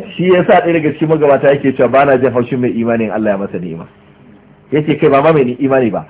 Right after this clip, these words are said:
Duk wanda Allah ya ni'ima ya ce, 'Ba na jin haushin sa.'" Aka ce, "Saboda me?" Ya ce, "To, dai mutumin nan cikin ɗaya biyu.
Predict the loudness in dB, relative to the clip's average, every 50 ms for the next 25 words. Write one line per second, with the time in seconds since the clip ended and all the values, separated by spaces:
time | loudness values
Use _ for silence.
0 | -20 _ _ _ -16 -6 -2 2 2 4 6 4 4 4 4 4 4 4 4 4
1 | 4 4 2 0 0 0 0 0 0 0 0 2 2 0 0 -2 -2 -4 -6 -6
2 | -12 -10 -10 -10 -6 -4 -4 -2 -2 -2 -4 -2 -2 0 0 0 0 -2 -4 -6
3 | -10 -14 _ -20 -20 _ _ _ _ _ -4 -2 0 0 0 2 2 2 2 4
4 | 4 2 2 0 2 2 2 2 0 -2 -4 -6 -6 -2 0 0 0 0 0 -4
5 | -6